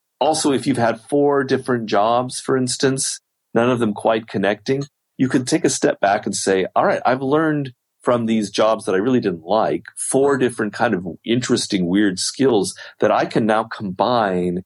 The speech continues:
in a new business. I can come up with a business idea, uh, that's totally unique, that's based on all of my interesting experience, and that's gonna be the next step that I take." And that can happen in your forties or fifties. It depends on where you are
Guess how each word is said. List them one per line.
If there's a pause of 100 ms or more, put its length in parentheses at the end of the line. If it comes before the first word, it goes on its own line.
(180)
in
a
new
business.
I
can
come
up
with
a
business
idea, (240)
uh,
that's
totally (160)
unique,
that's
based
on
all
of
my
interesting
experience, (240)
and
that's
gonna
be
the
next
step (100)
that
I
take."
And
that
can
happen
in
your
forties
or
fifties. (320)
It
depends
on
where
you
are